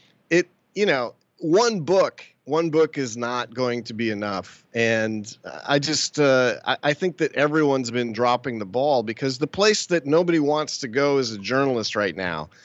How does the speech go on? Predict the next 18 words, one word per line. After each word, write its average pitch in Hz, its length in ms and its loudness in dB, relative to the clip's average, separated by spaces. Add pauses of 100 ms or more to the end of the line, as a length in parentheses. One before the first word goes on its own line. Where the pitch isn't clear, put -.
(340)
whether 127 300 4
they're, 113 440 0 (480)
you 123 140 -4
know, 90 360 -4 (600)
talking 135 400 -2
about, 110 520 -2 (240)
uh, 92 240 -6
the 92 120 -10
policy 139 680 0
or 104 100 -6
talking 113 420 -2
about 98 420 -2
what 104 160 0
apac 110 460 -2
is 95 140 -8
doing 104 240 -6
right 95 220 -6
now, 110 360 0